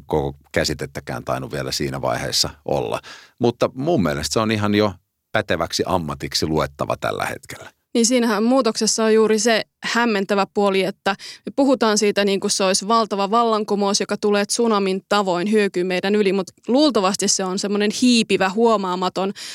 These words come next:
Speaker 2: asia, johon me heti kun me totutaan siihen, niin se ei olekaan enää uutta, vaan siitä tulee tosi arkista ja tavallista.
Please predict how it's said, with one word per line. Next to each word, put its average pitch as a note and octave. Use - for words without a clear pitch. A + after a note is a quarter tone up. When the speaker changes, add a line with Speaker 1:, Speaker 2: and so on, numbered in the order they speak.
Speaker 2:
asia, A3
johon G#3+
me A#3+
heti A3
kun -
me F3+
totutaan B3+
siihen, A#3
niin A3
se A3+
ei A3+
olekaan G#3+
enää G3
uutta, G3
vaan -
siitä G3
tulee A3
tosi G#3
arkista F3+
ja -
tavallista. -